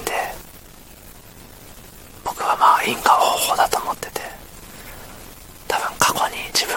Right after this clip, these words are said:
がそういうことをしてるから、やられるんですよ。まあその過去がね、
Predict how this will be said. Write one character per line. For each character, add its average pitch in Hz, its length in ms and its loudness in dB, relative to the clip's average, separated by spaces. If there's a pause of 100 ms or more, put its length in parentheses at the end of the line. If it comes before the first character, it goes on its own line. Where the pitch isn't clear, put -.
(100)
が - 120 4
そ - 200 4
う - 60 2
い - 20 -2
う - 60 -2
こ - 100 2
と - 120 -2
を - 40 -2
し - 60 2
て - 100 -2
る - 140 0
か - 100 6
ら、 - 260 10 (2250)
や - 120 4
ら - 160 2
れ - 100 0
る - 80 -4
ん - 40 -8
で - 60 -6
す - 140 0
よ。 - 120 -4 (1300)
ま - 80 0
あ - 40 -2
そ - 140 -6
の - 100 -4
過 - 160 2
去 - 80 0
が - 180 2
ね、 - 220 -4